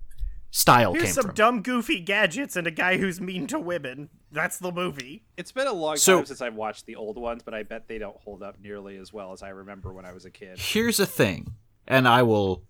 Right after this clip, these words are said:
Speaker 1: be very brief about this. James Bond is incredibly hit or miss, and a lot of it is going to come down to sort of how there is a Bowie album for everyone's tastes.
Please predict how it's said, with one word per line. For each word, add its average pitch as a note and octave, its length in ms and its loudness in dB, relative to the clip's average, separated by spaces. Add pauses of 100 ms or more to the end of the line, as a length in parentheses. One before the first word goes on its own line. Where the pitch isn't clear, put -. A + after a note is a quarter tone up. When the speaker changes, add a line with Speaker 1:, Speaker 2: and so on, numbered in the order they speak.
(100)
Speaker 1:
be A2+ 160 2
very G#2 280 4
brief G2 280 -2
about E2 300 -4
this. - 280 -6 (960)
James F#3 400 2
Bond C3 580 2
is F#2+ 200 -2
incredibly C3 1400 -2 (100)
hit - 320 0
or G#2+ 160 2
miss, F#2+ 480 0 (100)
and G2+ 220 2
a G#2+ 60 8
lot F#2+ 340 4
of A#2+ 100 2
it B2 80 4
is A2 140 2
going G2 240 0
to F#2 60 -8
come F#2+ 220 -2
down F#2 240 0
to F2+ 140 -6
sort A#2 320 2
of A#2+ 120 2
how G#2+ 520 4 (580)
there A2+ 460 4
is A2 320 2
a G2 160 0
Bowie G2+ 460 0
album G2 420 -2
for G2 420 -2
everyone's F#2 720 -2
tastes. - 720 -4